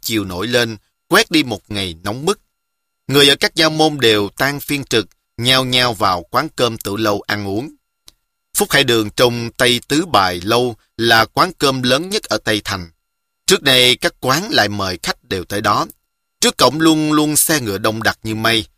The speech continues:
Hôm nay vì có ba bốn bàn tiệc lớn nên trước cửa lại càng náo nhiệt. Sáu cái trụ bằng đá trước cổng, trụ nào cũng buộc năm sáu con ngựa.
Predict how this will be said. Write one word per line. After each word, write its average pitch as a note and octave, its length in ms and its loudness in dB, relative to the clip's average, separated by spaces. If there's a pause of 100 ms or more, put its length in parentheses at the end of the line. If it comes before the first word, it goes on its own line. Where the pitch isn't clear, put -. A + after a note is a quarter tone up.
(280)
Hôm D#3+ 160 2
nay D#3 160 4
vì A#2+ 180 0
có D#3 120 -2
ba C#3 220 4
bốn C#3+ 300 -2
bàn G2+ 180 0
tiệc - 240 -8
lớn B2+ 280 -2
nên A#2 220 0
trước - 220 -6
cửa A2 120 0
lại G2+ 120 -2
càng F2+ 280 -8
náo G#2 160 -6
nhiệt. G#2 220 -6 (560)
Sáu F3+ 200 4
cái A3 160 4
trụ A2+ 140 2
bằng G#2+ 260 -2
đá A2+ 160 2
trước - 240 -8
cổng, G#2 300 -2 (100)
trụ A2+ 220 0
nào G#2+ 200 0
cũng A#2+ 220 -12
buộc - 220 -6
năm A#2+ 200 -2
sáu D3+ 220 0
con A#2 260 -6
ngựa. F#2+ 300 -6